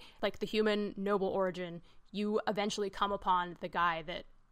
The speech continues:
murdered your family, and you can choose to take revenge on him or let him go or whatever. So if, if you're playing an elf, like, that's just a guy in a jail cell that you don't really know who he is. But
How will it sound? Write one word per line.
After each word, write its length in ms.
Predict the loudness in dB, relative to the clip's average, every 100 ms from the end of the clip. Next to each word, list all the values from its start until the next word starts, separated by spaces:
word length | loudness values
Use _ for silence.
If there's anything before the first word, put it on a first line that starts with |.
| -10
murdered 480 | -4 -2 -2 -6 -8
your 100 | -12
family, 600 | 2 4 4 0 -6 -8
and 160 | -10 -8
you 140 | -8
can 260 | -8 -10 -10
choose 380 | -6 -4 -6 -8
to 100 | -6
take 220 | -6 -6
revenge 280 | 2 4 6
on 140 | 4
him 320 | 4 0 -2
or 380 | -8 -10 -10 -8
let 160 | -8 -6
him 120 | -4
go 240 | 4 6 8
or 120 | 4
whatever. 460 | 2 0 2 -2 -4 -14 -20 -20 -20
So 220 | 0 2
if, 180 | 4 0 -2
if 140 | 0
you're 120 | 2 4
playing 280 | 6 6
an 80 | 8
elf, 340 | 10 10 8 2
like, 220 | 0 4
that's 240 | 2 2
just 200 | -8 -6
a 40 | -6
guy 240 | -4 -4
in 80 | -4
a 160 | -8 -10 -14 -20 -14
jail 200 | 2 2 2
cell 260 | -4 -4
that 140 | -4 -4
you 100 | -4
don't 200 | -6 -8
really 180 | -10 -8
know 100 | -10
who 100 | -10
he 100 | -6
is. 180 | -4 -4
But 200 | -2 -2